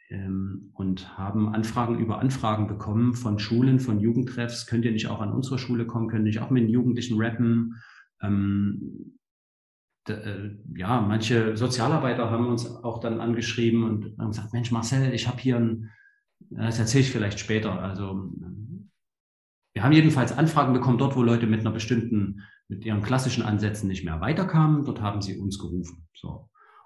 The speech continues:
Und mehr und mehr auch ganz normale Schulklassen. Und da fing es an, dass, dass ich begriffen hab, Mensch, da ist ein Markt, da ist ein Riesenbedarf an, ähm, also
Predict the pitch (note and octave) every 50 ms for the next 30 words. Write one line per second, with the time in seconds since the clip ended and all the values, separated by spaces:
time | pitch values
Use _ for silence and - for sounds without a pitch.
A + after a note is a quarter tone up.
0 | _ - A2+ B2+ C#3 - B2+ B2 C3 C#3+ C3 B2 C3+ C3 A#2 A#2 A#2+ - - B2+
1 | C3 - - B2+ A#2+ B2 A#2+ A#2 A2+ A2+ - - E3 F3 E3+ E3+ - A2 G#2+ -
2 | - G2 F#2+ F#2+ F#2 G#2+ A#2+ C3 - - C#3 C#3 B2+ - - A#2 A#2+ B2+ C3 C3
3 | B2+ B2+ A2+ - - - - - - F#2 G#2+ A2 - A#2 - - - - - B2+
4 | - A#2 A2 A2 G#2+ A2 A2 G2+ A2 C#3+ D#3 - - - _ _ _ _ _ _
5 | _ _ _ _ _ _ _ _ _ _ _ _ _ _ _ _ _ _ _ _
6 | - F#2+ E2+ - G#2+ - A#2+ G2+ G2 G2 G2+ A2+ B2 G#2+ - - - - - -
7 | _ _ _ - F#2+ G2 A2 G#2+ - A2+ G#2 G#2 A#2+ B2+ C3+ C#3 - A#2 - G#2
8 | F2+ F#2+ A2+ C#3 D#3+ D#3 - - - - - G#2+ G#2+ A2 A2 A2 A2 G#2+ G#2+ G#2+
9 | G#2+ G#2+ G#2+ G#2+ - - - - _ - A2+ G#2+ A2 G#2 G#2 - - -